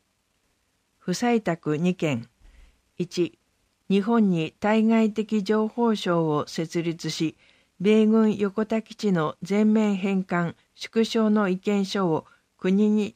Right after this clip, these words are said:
提出することに関する陳情。二、新宿区売買春を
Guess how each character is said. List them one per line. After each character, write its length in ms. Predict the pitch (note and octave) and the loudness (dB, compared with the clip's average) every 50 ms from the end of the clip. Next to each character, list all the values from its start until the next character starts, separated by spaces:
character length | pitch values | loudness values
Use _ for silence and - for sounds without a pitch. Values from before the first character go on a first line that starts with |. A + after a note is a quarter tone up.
| - | -4
提 220 | - G#3 G#3 G#3 G#3+ | -2 0 0 0 0
出 240 | - - - A3 G#3+ | -2 -6 -8 -8 -6
す 160 | G#3 - G#3 | -4 -4 -4
る 120 | G3+ G#3 G3+ | -2 -4 -4
こ 140 | - G#3 | -4 -6
と 140 | G#3 - A3 | -4 -2 -2
に 140 | G3+ F3+ D#3+ | -2 -2 -2
関 260 | - - F3 F3+ F3 | -4 -4 -2 -2 -2
す 160 | F3 - F#3 | -4 -4 -4
る 120 | F3 E3+ D3+ | -4 -4 -4
陳 300 | - - D#3+ D#3 D#3 D3 | -4 -4 -4 -4 -4 -4
情。 380 | D3+ D3+ C#3+ C3+ B2+ A#2 A#2 _ _ _ _ _ _ _ _ _ _ _ _ _ _ _ _ _ _ _ _ _ _ _ - | -4 -2 -2 -2 -4 -4 -6 _ _ _ _ _ _ _ _ _ _ _ _ _ _ _ _ _ _ _ _ _ _ _ -4
二、 240 | E3+ F3 D#3+ - _ _ _ _ _ _ _ _ _ _ | -4 -4 -4 -6 _ _ _ _ _ _ _ _ _ _
新 320 | _ - - G#3+ A3 G#3+ G#3+ | _ -4 0 2 2 2 2
宿 340 | G#3+ A#3 A3+ A3+ - - _ | 0 -2 -4 -4 -8 -12 _
区 260 | - D#3+ D#3 B2+ - - | -4 -2 -2 -2 -4 -6
売 300 | F3+ G3 G3 G#3+ A3 G#3+ | -4 -2 -2 0 0 0
買 220 | A#3 A3+ A3+ G#3+ | 0 0 0 0
春 320 | G3+ - G3+ F3+ E3+ E3 | -2 -2 -2 -2 -2 0
を 160 | D#3 D#3 D#3 | -2 -2 -4